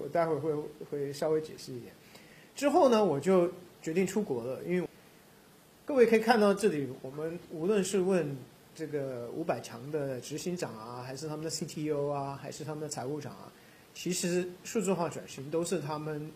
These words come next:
可以说是优先顺序的这种策略之，这个前三之一。现在受到疫情的影响，也可能变成第一名。我们想，每一个行业都受到数字化转型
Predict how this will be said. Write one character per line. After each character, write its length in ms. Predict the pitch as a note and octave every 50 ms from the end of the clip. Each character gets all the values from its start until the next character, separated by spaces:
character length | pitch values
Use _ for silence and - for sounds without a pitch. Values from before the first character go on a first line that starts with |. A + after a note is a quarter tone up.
| - - - - - - - - - -
可 140 | - E3
以 40 | D3+
说 160 | D3 - D#3+
是 220 | D#3 D#3 F3 E3+ F3+
优 160 | F#3+ F#3+ G3+
先 180 | G3 G3 F#3+ G3
顺 240 | - - G3+ F3
序 280 | D3 - - F3+ E3+ D3
的 140 | C3+ C#3 C3
这 140 | - E3 C#3
种 160 | B2 A#2+ -
策 220 | - - G#3 G3+
略 240 | E3+ E3 D#3+ C#3+ C#3+
之， 260 | - - D#3 D#3+ E3 - - - - -
这 120 | - F3 D3+
个 80 | C#3
前 200 | - - B2 C#3
三 220 | E3+ - F3 E3+ F3
之 160 | E3+ - E3+
一。 260 | F3 F3+ F#3+ G#3 A3 - - - - - - - - - - -
现 200 | - - B3 G#3+
在 280 | F#3+ G#3 F#3+ F3+ E3+ E3+ - -
受 200 | - - G#3 F#3
到 100 | F3+ E3+ E3 - - -
疫 100 | A3+ G#3
情 220 | - - - D3
的 80 | D3+ D#3+
影 120 | D3+ D3
响， 160 | E3+ E3 A#2+ C3
也 60 | C3
可 140 | - - G#2+
能 120 | G2 G#2+
变 120 | - F3+ D#3
成 280 | B2+ - C3+ B2 B2+ C3 - -
第 140 | - A#3 F3+
一 160 | D3+ D3 C#3
名。 120 | B2+ G#2+ - -
我 40 | -
们 140 | E3 F#3 F#3
想， 140 | - D#3 - - - - - -
每 160 | E3 D#3 C#3+
一 260 | B2+ A#2+ C3 F3+ A#3
个 120 | A#3+ C#4 G3
行 200 | D#3 D3+ C#3 D3
业 140 | E3 D#3+
都 160 | D3 D#3 D3+ D3
受 240 | - F3 D#3 D3
到 260 | C#3+ C#3+ C3 A#2 A2+ A2+
数 140 | - D3+
字 100 | C3+ C3
化 140 | B2+ B2 B2 A#2+
转 160 | - G#2 G2+
型 160 | - - A#2+